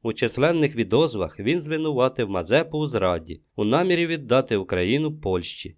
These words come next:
а православні церкви й монастирі уніатам. Цар також наказував старшині й полковникам терміново зібратися у Глухові для обрання нового гетьмана.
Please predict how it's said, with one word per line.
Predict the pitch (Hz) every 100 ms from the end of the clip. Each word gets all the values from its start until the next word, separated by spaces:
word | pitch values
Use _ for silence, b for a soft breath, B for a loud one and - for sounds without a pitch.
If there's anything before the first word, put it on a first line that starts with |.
| _
а | 107
православні | 110 104 101 117 107 101
церкви | - 101 87 110
й | 98
монастирі | 98 92 - - 92 151 151 -
уніатам. | 104 101 87 82 76 80 - _ _
Цар | - 190
також | 151 139 131 113
наказував | 127 127 123 101 104 95
старшині | - 117 - 131 120
й |
полковникам | 117 123 117 160 180 175 160 147 135
терміново | - 127 156 175 202 156
зібратися | 104 95 120 156 147 151
у | 151
Глухові | 151 107 101 - 90 87 85 _
для | 107 101
обрання | 98 95 87 113
нового | 160 110 92 107 107
гетьмана. | 95 90 87 - 90 80